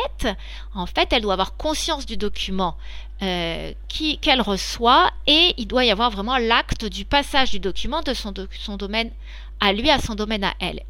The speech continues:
Et il me semblait que la première œuvre profane avec laquelle je voulais faire un lien, c'est un film qui est sorti cette année, qui s'appelle Le processus de paix, et dans lequel un couple qui ne s'aime plus, mais qui ne veut pas se séparer,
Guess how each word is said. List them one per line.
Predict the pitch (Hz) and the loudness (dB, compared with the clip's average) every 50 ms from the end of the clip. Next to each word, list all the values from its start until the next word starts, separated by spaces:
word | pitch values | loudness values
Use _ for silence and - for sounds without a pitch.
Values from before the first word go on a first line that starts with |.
| - - | -8 -4
Et | - 254 262 - - 254 | -2 -2 -2 0 -2 -4
il | 247 | -4
me | 247 226 | -4 -4
semblait | 240 - - 254 240 233 247 269 330 381 370 | -6 -4 -2 -2 -2 -2 -2 -2 -2 -4 -2
que | - 302 294 302 - - - - - - - - - - | -2 -2 0 0 -2 -4 -10 -12 -12 -12 -12 -12 -8 -4
la | - 226 | -2 0
première | 220 - - 294 311 294 269 269 - 302 | 0 2 0 0 0 0 0 2 2 2
œuvre | 294 269 262 254 | 2 2 2 -2
profane | 226 - - 202 - - 254 262 233 | -4 -4 -4 -4 -4 -4 -2 -2 0
avec | 196 185 196 - - | 0 -2 -2 -2 -2
laquelle | 185 185 - - 262 233 214 170 - - - - - - - - - | -2 -2 2 4 4 4 4 2 -2 -4 -8 -10 -10 -10 -10 -6 -6
je | 202 196 214 | -4 -4 -4
voulais | 233 226 226 | -4 -4 -4
faire | - - 220 196 196 | -4 -2 -2 -2 -2
un | 175 | -2
lien, | 190 208 240 285 339 381 403 403 - - - | -2 0 0 0 0 -2 -2 -2 -4 -4 -4
c'est | - 269 262 - - | -4 -4 -2 0 2
un | 233 214 | 2 2
film | 214 - - - - 302 302 294 269 233 214 196 - - - - - - | 2 0 -2 -2 -2 0 0 0 2 2 2 0 0 -6 -8 -8 -6 -4
qui | - - 254 | -2 0 0
est | 240 | 2
sorti | - - - - - 196 | 2 2 2 2 2 2
cette | - - 180 - | 2 0 0 2
année, | 180 185 226 320 359 | 0 -2 -2 -2 -4
qui | - - | -4 -4
s'appelle | - 269 233 - 262 247 | -4 0 2 2 4 4
Le | 240 | 2
processus | - - 277 277 - 254 233 - - 233 214 | 2 0 -2 -2 -4 -4 -6 -6 -8 -8 -6
de | - 214 | -6 -6
paix, | 202 - - 294 330 381 381 - | -4 -2 0 0 0 0 0 0
et | - 262 262 | 2 2 2
dans | 247 226 220 | 2 2 2
lequel | 208 214 - - 339 330 | 2 0 0 0 2 2
un | 269 226 220 | 2 0 0
couple | - - - 349 339 - - 202 190 | -2 0 0 0 0 0 0 2 2
qui | - - - - 254 | 2 2 2 0 -2
ne | 254 262 | -2 -2
s'aime | 254 - - 339 339 330 - | 0 2 2 2 2 4 4
plus, | - 294 294 269 | 4 4 4 2
mais | 240 208 | 0 -2
qui | - - 220 | -2 -2 -4
ne | 214 | -4
veut | 190 - - | -4 -4 0
pas | - - 349 349 | 4 4 4 4
se | 330 - 262 | 2 -2 -6
séparer, | - - 247 214 - 202 196 - 262 302 359 392 | -4 -2 2 4 6 6 6 6 6 4 2 2